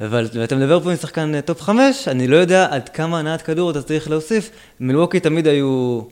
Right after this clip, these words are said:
ב-, בבוטום עשר מבחינת מסירות למשחק. אני, אני חושב שזה יישאר למרות ה-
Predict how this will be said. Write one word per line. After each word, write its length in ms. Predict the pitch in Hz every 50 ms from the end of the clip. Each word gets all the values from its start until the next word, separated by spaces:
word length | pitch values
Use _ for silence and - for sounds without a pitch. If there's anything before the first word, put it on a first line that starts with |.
| - _ - 127
ב-, 380 | 113 117 113 113 110 110 107 107 101 98 _ _ - 113
בבוטום 640 | 117 113 127 131 127 139 127 120 117 113 110 107 101 - _ _ _ _ _ _ _ -
עשר 380 | - 139 139 - 151 131 117 104 107 107 117 110 113 113 110 110
מבחינת 240 | 110 110 - 127 117
מסירות 300 | 127 120 135 131 127 123
למשחק. 400 | 131 131 127 123 - 196 196 190 -
אני, 320 | 123 117 117 113 110 107 - - _ _ _ - 143
אני 100 | 147 147
חושב 280 | - 170 170 226 233
שזה 480 | 233 233 202 170 151 151 143 139 131 123 - - - - _ _ _ _ -
יישאר 380 | 123 - - 139 143 135 120
למרות 440 | 113 117 117 123 123 135 127 - -
ה- 440 | 110 107 104 101 101 98 95 95